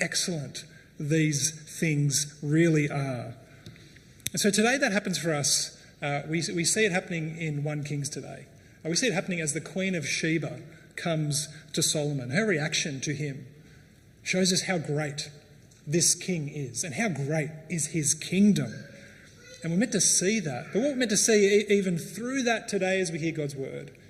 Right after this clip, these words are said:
is that Solomon and his kingdom are meant to point us to a greater king and a greater kingdom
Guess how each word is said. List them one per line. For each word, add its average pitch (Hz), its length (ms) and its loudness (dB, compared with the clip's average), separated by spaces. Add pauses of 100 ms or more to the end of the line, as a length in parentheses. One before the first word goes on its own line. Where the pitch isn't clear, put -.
(120)
is 165 260 0
that 160 240 0
Solomon 214 720 4 (400)
and 147 200 0
his 208 260 4
kingdom 143 680 -2 (360)
are 151 60 -6
meant 170 180 -2
to 170 60 -2
point 165 320 -4
us 151 200 -4
to 156 200 -2
a 143 60 -2
greater 143 360 0
king 135 480 -8
and 147 140 -6
a 135 40 -4
greater 143 380 -2
kingdom 131 600 -8